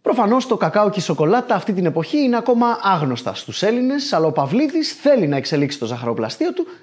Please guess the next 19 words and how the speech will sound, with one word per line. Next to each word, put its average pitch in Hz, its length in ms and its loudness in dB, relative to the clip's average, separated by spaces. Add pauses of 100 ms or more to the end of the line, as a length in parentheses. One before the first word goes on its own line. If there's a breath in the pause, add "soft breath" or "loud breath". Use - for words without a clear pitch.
και 427 100 0
να - 80 2
το 247 80 2
εμπλουτίσει 240 560 2
με 220 120 0
νέα 156 160 0
προϊόντα. 135 440 0 (100)
Έτσι, 294 340 2
τον 233 160 2
Μάιο 247 300 4
του 185 100 -2
χίλια 233 240 2
οκτακόσια 180 460 -2
σαράντα 143 340 0
τρία 285 380 0
παίρνει 226 260 2
μια 202 180 2
μεγάλη 160 400 2
απόφαση. - 560 -4